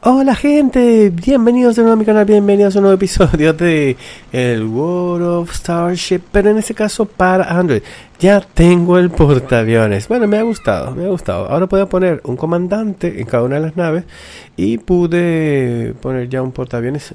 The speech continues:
sin pagar nada, importante. Eh, aunque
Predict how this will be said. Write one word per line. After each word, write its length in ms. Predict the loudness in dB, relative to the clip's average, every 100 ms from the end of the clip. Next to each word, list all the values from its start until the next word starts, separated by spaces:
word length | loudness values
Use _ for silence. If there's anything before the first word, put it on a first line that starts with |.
| -12
sin 240 | -8 -6
pagar 380 | -6 -6 -6 -6
nada, 440 | -4 -4 -6 -8
importante. 840 | -10 -8 -10 -8 -6 -6 -6 -12 -16 -20 -20 -20 -20 -20 -6
Eh, 280 | -2 -2 -2
aunque 380 | -4 0 -2